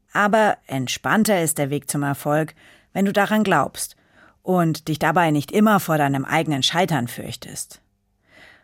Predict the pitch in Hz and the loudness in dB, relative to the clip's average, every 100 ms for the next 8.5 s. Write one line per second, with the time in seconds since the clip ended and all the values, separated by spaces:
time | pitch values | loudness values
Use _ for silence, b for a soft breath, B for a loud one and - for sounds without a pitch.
0 | b - 160 151 143 - - 156 220 226 | b -4 0 2 2 -2 0 2 2 2
1 | 175 147 147 143 - 202 202 - - 151 | 0 0 0 -2 0 2 2 0 -6 -6
2 | - 147 147 - 185 - - 151 156 175 | -4 -4 -2 0 0 -2 -8 -2 0 0
3 | 175 131 147 151 151 B B B B - | -2 -2 -2 0 -2 B B B B 0
4 | 226 233 185 160 156 151 165 180 - - | 2 2 2 0 0 0 2 0 -4 -6
5 | 147 143 143 - 135 - - 196 208 - | -4 -2 -4 -6 -8 -6 -2 0 0 -2
6 | - 170 165 160 156 B B B - 196 | -2 0 2 2 0 B B B -2 0
7 | 196 175 160 143 131 131 - - 131 - | 0 0 0 0 -2 -4 -6 -6 -6 -8
8 | - - - - | -10 -12 -12 -14